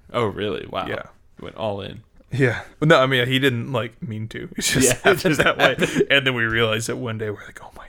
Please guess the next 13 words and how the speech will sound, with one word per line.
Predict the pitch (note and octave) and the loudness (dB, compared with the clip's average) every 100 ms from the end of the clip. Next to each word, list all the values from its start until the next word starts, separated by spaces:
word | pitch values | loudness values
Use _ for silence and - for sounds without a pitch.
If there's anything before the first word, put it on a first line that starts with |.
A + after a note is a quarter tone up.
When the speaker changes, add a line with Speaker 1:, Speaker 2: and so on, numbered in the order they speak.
| - | -20
Speaker 2:
gosh." | - - - _ _ - | -20 -20 -20 _ _ -8
And | B2+ | -2
now | A2+ C3 | 0 0
he's, | C#3 A2+ | -2 -6
like, | F3 - - | -8 -12 -14
super | - - A#2 A2+ | -6 -4 -2 -4
in | |
shape | G#2+ A#2 A2 | -6 -6 -6
and | A#2+ A2+ | -8 -10
in | |
the | G#2+ A2+ | -10 -12
army. | A#2 A2+ A#2+ _ _ _ - | -12 -14 -16 _ _ _ -16
Speaker 1:
Oh. | C4 | -14